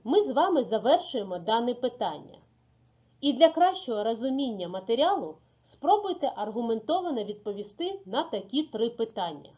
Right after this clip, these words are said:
Перше. Чим маркетингові організаційні структури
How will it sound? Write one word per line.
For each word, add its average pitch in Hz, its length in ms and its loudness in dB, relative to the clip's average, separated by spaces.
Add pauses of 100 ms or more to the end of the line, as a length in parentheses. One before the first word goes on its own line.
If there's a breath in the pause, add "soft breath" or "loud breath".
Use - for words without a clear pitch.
(680)
Перше. 247 420 4 (1200)
Чим 392 440 0 (140)
маркетингові 196 960 -2
організаційні 247 880 -4
структури 226 680 -4